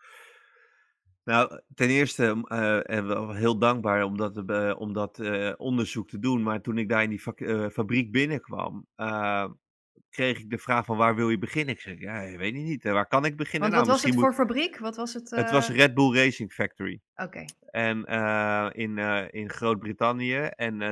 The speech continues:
Speaker 1: daar binnenkomend, eh, bij de voordeur zitten receptionisten. En toen vroeg ik van: "Ja," en dat is mijn vraag eigenlijk altijd standaard in bedrijven, van: "Joh, wat is het doel hier? Hè, wat, wat, wat, wat ben je hier aan het doen?"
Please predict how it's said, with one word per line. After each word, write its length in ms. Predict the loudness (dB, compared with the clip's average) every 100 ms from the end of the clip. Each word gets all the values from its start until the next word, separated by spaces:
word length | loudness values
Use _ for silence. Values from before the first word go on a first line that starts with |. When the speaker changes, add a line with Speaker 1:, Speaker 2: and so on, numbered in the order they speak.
| 0
Speaker 1:
daar 240 | 2 2
binnenkomend, 920 | 2 0 0 4 4 4 0 -4 -6
eh, 200 | -2 0
bij 200 | 2 0
de 80 | 0
voordeur 500 | 0 2 2 0 -2
zitten 560 | -4 -6 -2 -2 -2
receptionisten. 800 | -4 -4 -6 -6 -4 -2 -2 -4 -4 -4
En 100 | -4
toen 120 | -8
vroeg 260 | -8 -10
ik 60 | -10
van: 120 | -6
"Ja," 220 | -2 -2
en 120 | -2 -4
dat 180 | -4
is 280 | -8 -18 -20 -14
mijn 340 | -8 -4 -6
vraag 340 | -4 -6 -6
eigenlijk 380 | -8 -8 -6 -4
altijd 640 | -4 0 0 0 -4 -20 -16
standaard 580 | -6 2 4 4 -2 -2
in 160 | -4
bedrijven, 560 | -2 0 0 2 0 -6
van: 120 | -6 -4
"Joh, 160 | -2
wat 160 | -2 -4
is 140 | -6
het 120 | -6 4
doel 200 | 6 8
hier? 400 | 8 6 6 2
Hè, 140 | 0
wat, 160 | -2 -4
wat, 140 | -6 -2
wat, 160 | -4 -4
wat 140 | -2
ben 100 | 2
je 60 | 2
hier 180 | 2 0
aan 60 |
het 120 | 2
doen?" 240 | 0 0